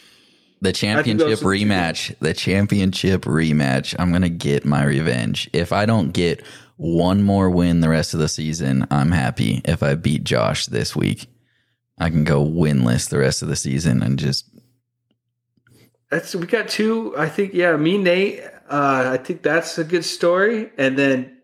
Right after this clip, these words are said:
Speaker 2: but you and Josh, I think that's the, that's the marquee. Championship rematch, one and oh. Josh is one of the favorites for, uh, according to us, to win it.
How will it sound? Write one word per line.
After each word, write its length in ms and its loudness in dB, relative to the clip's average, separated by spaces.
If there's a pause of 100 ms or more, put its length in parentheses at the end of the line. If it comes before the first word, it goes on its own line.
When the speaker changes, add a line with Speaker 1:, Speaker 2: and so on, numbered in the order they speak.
(120)
Speaker 2:
but 300 0
you 340 2
and 100 -2
Josh, 400 2
I 60 0
think 240 -6
that's 360 0
the, 180 -2 (200)
that's 420 0
the 100 0
marquee. 760 -2 (260)
Championship 640 0
rematch, 680 0
one 220 2
and 120 2
oh. 420 0 (1400)
Josh 480 0
is 420 -2 (120)
one 220 0
of 60 2
the 80 2
favorites 500 0
for, 540 2
uh, 420 0 (800)
according 340 0
to 180 -4
us, 380 0
to 120 -2
win 260 0
it. 240 0